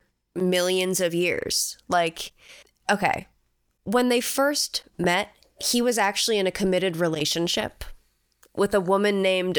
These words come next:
Saronia, but they had been growing apart. This is some hot gossip.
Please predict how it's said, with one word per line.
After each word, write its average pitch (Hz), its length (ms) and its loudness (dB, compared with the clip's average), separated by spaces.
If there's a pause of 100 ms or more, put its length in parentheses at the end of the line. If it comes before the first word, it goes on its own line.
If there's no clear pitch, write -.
Saronia, 190 920 -2 (600)
but 196 160 0
they 214 120 2
had 277 120 0
been 320 140 2
growing 190 340 0
apart. 160 420 -2
This 180 180 -4
is 202 80 -2
some 180 120 -4
hot 165 240 -2
gossip. 135 440 -4